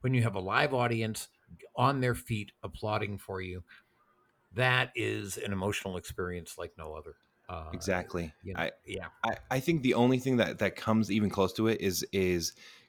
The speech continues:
Speaker 2: kind of the opposite. So when you're getting a standing ovation, everybody's happy, everything is like that. I've produced shows where I, we do the final bow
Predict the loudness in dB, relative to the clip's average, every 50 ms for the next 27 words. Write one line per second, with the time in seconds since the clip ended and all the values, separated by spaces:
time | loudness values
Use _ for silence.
0 | _ 0 2 2 4 4 4 4 6 4 2 2 -2 -2 0 2 4 6 6 6
1 | 4 4 4 2 2 2 2 2 0 0 0 0 0 2 0 0 0 0 -2 -2
2 | -2 -4 -6 -6 -4 0 0 2 2 4 2 2 2 0 -2 -4 -4 -4 -6 -2
3 | 0 0 0 0 -2 -10 -18 -18 -16 -16 -16 -2 2 4 4 4 4 4 4 6
4 | 6 4 4 0 -4 -6 -2 2 4 6 6 6 6 4 2 0 -4 -2 0 2
5 | 4 4 4 4 4 2 -2 -6 _ _ _ _ -8 -6 -4 -2 0 0 0 0
6 | 0 0 0 0 -2 2 4 2 4 4 2 0 0 2 2 4 4 4 4 2
7 | 0 -2 -4 -2 2 6 6 8 8 6 4 2 -2